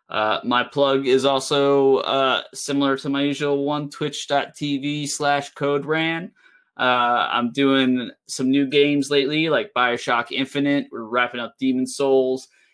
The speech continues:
and we got a couple other that I got lined up, and I'm really getting excited for the new, uh, Resident Evil Village game with the giant vampire lady that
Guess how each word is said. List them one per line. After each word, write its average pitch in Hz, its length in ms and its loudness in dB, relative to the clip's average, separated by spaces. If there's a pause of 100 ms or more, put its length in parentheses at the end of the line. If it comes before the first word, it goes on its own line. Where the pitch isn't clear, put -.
(120)
and 120 80 -8
we 120 60 -2
got 120 160 2
a - 20 -20
couple 120 280 -2
other 123 340 2
that 123 120 2
I 120 60 2
got 117 220 0
lined 120 340 0
up, 117 240 0
and 78 100 -10
I'm 107 140 -8
really 113 200 -4
getting 110 200 -4
excited 110 480 -2
for 107 460 0 (100)
the 104 80 -12
new, 110 380 -4
uh, 95 400 0
Resident 120 260 -2
Evil 110 180 -2
Village 120 460 2
game 120 480 -2 (500)
with 113 360 2
the 113 80 -12
giant 101 420 -2
vampire 107 540 0
lady 104 400 -2
that 95 300 -4